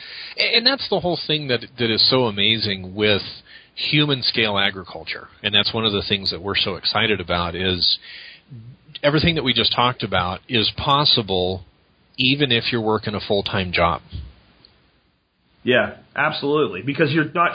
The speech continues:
Speaker 2: trying to do, again, fifty, sixty acres.
Speaker 1: Right, right. You know, and, and you can have a measurable positive impact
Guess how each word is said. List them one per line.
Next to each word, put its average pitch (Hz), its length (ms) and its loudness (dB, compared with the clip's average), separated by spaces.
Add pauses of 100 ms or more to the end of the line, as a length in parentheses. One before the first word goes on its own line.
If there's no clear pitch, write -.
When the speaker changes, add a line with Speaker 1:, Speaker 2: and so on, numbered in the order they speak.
Speaker 2:
trying 160 220 2
to 156 80 0
do, 180 120 4
again, 139 320 0
fifty, 117 220 -2
sixty 104 420 -4
acres. 113 480 -2 (300)
Speaker 1:
Right, 131 320 0 (260)
right. 113 280 0 (180)
You 131 80 2
know, 127 140 2
and, 131 260 2 (340)
and 139 220 0
you 151 220 2
can 151 220 -4
have 123 520 0 (180)
a 110 120 -6
measurable 117 840 0
positive 123 640 -2
impact 110 640 -2